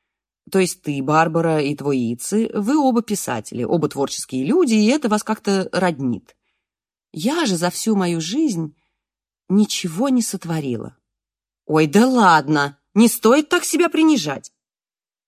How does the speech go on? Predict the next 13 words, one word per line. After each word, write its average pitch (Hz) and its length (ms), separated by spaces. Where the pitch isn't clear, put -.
«Я 156 280
и 180 80
не 180 160
принижаю. 156 720
Я 214 160
чертовски - 640
хорошо 127 400
готовлю, 139 580
и 208 80
я 208 160
чертовски 190 680
хороший 127 440
друг, 180 360